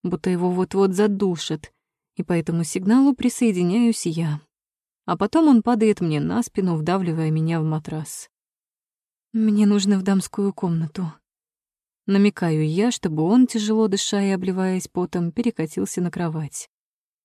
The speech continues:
Я иду в гостиничную ванную комнату, закрываю за собой дверь и включаю душ. У меня нет желания посмотреть на отражение обнаженной и беззащитной женщины, которой я сейчас являюсь.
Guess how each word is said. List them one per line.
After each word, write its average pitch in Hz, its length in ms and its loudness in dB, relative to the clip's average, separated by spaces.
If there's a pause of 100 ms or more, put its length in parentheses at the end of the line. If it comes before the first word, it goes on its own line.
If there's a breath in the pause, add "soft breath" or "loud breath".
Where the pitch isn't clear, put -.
Я 190 220 2
иду 175 140 0
в 175 80 0
гостиничную 170 800 0
ванную 160 460 0
комнату, 226 720 2 (180)
закрываю 170 540 -2
за 165 100 -6
собой 160 320 -4
дверь 196 320 2
и 240 40 2
включаю 214 540 -2
душ. 160 520 -8 (880)
У 185 60 0
меня 196 200 4
нет 170 260 2
желания 160 480 -2
посмотреть 175 640 -4
на 170 140 -2
отражение 170 560 -2
обнаженной 165 720 0
и 160 40 0
беззащитной 170 640 -2
женщины, 170 640 -2 (360)
которой 170 380 0
я 175 160 0
сейчас 170 420 -6
являюсь. 156 720 -4